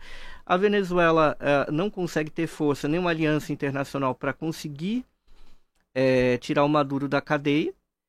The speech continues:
E, e, e por outro lado, o, a Venezuela agora tá vivendo essa situação também fora, que são, foram duas, du-, du-, du-, duas situações surreais que se abateram lá.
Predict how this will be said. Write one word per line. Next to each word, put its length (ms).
E, 1160
e, 360
e 40
por 180
outro 340
lado, 380
o, 580
a 100
Venezuela 580
agora 340
tá 140
vivendo 320
essa 160
situação 500
também 360
fora, 500
que 100
são, 200
foram 260
duas, 380
du-, 240
du-, 340
du-, 200
duas 340
situações 440
surreais 540
que 80
se 80
abateram 500
lá. 180